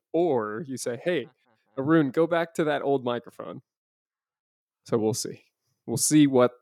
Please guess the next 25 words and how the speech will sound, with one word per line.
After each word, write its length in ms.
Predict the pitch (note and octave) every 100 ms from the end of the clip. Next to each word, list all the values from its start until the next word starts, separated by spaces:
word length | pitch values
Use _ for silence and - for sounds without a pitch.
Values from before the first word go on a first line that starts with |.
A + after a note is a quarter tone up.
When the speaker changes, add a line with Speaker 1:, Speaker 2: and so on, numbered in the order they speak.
| -
Speaker 1:
the 100 | -
people 520 | - B2+ A#2 - G#2
have 260 | G#2 G#2 -
to 80 | -
say. 520 | - A#2 - - - _ -
And 480 | A#2+ A2 G#2 G2+ - -
if 200 | B2 -
you 120 | A2
like 260 | G#2 A2+ C#3
it, 200 | G#3 F3
then 160 | B2+
you 120 | B2+
could 120 | B2 B2+
also 260 | A#2+ -
leave 260 | B2+ C3+ C#3
us 220 | D3+ - -
a 100 | A#2+
lovely 600 | A2 B2+ E3 B2 A2 A2+
five-star 720 | - C3 C3 B2+ - A#2+ A#2
review 480 | G#2 G#2+ C3+ C#3+ C#3+
on 160 | A#2 A2
Spotify 680 | - B2 A#2+ A#2 B2+ A#2
or 60 | A2+
Apple 240 | A2 - -
Podcasts, 600 | A2 G#2 - G#2+ G#2+